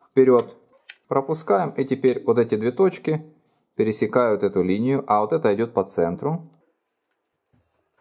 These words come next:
Переворачиваем на другую сторону,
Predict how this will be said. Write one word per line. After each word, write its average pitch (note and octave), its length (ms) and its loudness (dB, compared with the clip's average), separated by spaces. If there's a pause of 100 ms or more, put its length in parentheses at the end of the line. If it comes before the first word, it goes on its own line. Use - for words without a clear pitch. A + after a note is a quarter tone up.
(1200)
Переворачиваем A2 680 2
на G2 100 -4
другую F2+ 340 -4
сторону, F3 720 -4